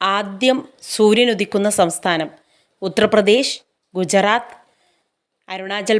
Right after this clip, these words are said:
പ്രദേശ്, രാജസ്ഥാൻ. അരുണാചൽ പ്രദേശ്. കീറിയ വസ്ത്രം ധരിച്ചാൽ സംഭവിക്കുന്നത്? മരണം, ഭർതൃദോഷം,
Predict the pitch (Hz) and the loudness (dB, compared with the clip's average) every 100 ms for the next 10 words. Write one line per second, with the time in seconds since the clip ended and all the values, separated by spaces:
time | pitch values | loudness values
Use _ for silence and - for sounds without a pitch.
0 | 214 208 220 277 - - _ _ 190 185 | 0 2 2 2 -4 -14 _ _ -4 -4
1 | 175 175 - 160 - _ _ _ _ _ | -2 -4 -4 -4 -6 _ _ _ _ _
2 | _ _ _ _ _ _ _ _ - 190 | _ _ _ _ _ _ _ _ -4 -2
3 | 190 190 185 190 185 170 170 156 - - | -2 0 0 0 0 2 0 -2 -10 -16
4 | _ _ _ _ _ _ _ _ _ _ | _ _ _ _ _ _ _ _ _ _
5 | - 233 233 254 269 220 - 220 208 196 | -4 2 2 4 2 2 0 0 2 0
6 | 180 202 214 202 175 175 165 170 160 156 | 0 -2 0 -2 0 0 0 0 -2 -2
7 | - _ 175 170 165 170 240 277 _ _ | -10 _ -8 -2 0 0 -2 -6 _ _
8 | _ _ - 185 185 - 196 196 190 226 | _ _ -6 -4 -4 -2 2 4 2 0
9 | 269 | -2